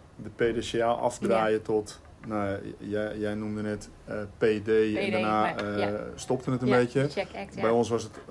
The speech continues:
Speaker 1: ook nog wel regelmatig P D C, maar het bijstellen, dat gebeurde niet
Speaker 2: <laughs>
Speaker 1: meer.
Speaker 2: Ja.
Speaker 1: Hè, dus nu is dat wel
Speaker 2: Ja.
Speaker 1: iets wat onze aandacht eigenlijk wel heel erg
Speaker 2: Ja.
Speaker 1: verdient. Als je nou kijkt naar, ehm, nou ja, het verbeterplan, hè, het
Speaker 2: Mm.
Speaker 1: verbeterprogramma, eh, Samenwerken vanuit Visie en
Speaker 2: Mm.
Speaker 1: Vertrouwen.
Speaker 2: Ja.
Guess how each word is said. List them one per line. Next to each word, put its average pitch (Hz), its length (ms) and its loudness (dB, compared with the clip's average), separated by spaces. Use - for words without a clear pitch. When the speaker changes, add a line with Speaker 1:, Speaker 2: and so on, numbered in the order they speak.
Speaker 1:
ook 117 160 -4
nog 117 120 -2
wel 113 200 2
regelmatig 110 460 -2
P - 80 0
D 113 420 2
C, 123 320 4
maar 107 340 0
het 104 120 0
bijstellen, 120 540 4
dat 107 120 2
gebeurde 135 380 2
niet 147 200 4
Speaker 2:
<laughs> 143 40 4
Speaker 1:
meer. 190 180 2
Speaker 2:
Ja. 214 180 -10
Speaker 1:
Hè, 131 140 -2
dus 131 120 0
nu 131 140 4
is 127 80 2
dat 139 180 6
wel 135 100 4
Speaker 2:
Ja. 131 60 2
Speaker 1:
iets 127 140 0
wat 127 160 2
onze - 220 -4
aandacht 131 400 -4
eigenlijk 107 300 -6
wel 101 100 -2
heel 104 160 0
erg 98 160 -2
Speaker 2:
Ja. - 60 -14
Speaker 1:
verdient. 107 380 -6
Als 143 220 4
je 165 60 2
nou 160 140 2
kijkt 160 300 8
naar, 147 300 6
ehm, 135 720 0
nou 120 160 0
ja, 98 60 4
het 101 120 0
verbeterplan, 143 800 2
hè, 143 100 2
het 180 140 -2
Speaker 2:
Mm. 202 60 -2
Speaker 1:
verbeterprogramma, 127 880 0
eh, 120 120 -4
Samenwerken 120 520 0
vanuit 117 240 -6
Visie 185 260 -2
en 208 60 2
Speaker 2:
Mm. 196 60 -2
Speaker 1:
Vertrouwen. 180 600 2
Speaker 2:
Ja. 196 240 -4